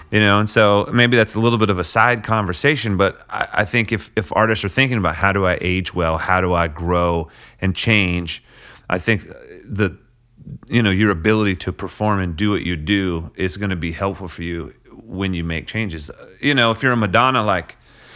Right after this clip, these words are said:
she doesn't have the voice Lady Gaga does. She can't,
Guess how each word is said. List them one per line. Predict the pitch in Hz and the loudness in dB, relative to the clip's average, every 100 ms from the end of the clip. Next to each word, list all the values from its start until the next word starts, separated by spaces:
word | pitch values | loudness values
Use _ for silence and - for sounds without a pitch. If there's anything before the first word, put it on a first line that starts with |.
| - - | -20 -12
she | - | -6
doesn't | 101 123 120 104 | 2 2 2 0
have | 110 117 107 | 2 2 2
the | |
voice | 82 101 107 101 98 | 0 2 2 2 2
Lady | 98 90 | 2 4
Gaga | 92 95 85 80 | 4 4 2 0
does. | 76 73 71 - - | 0 -4 -4 -8 -14
She | - - | -10 -8
can't, | 98 - 110 92 | -6 0 0 0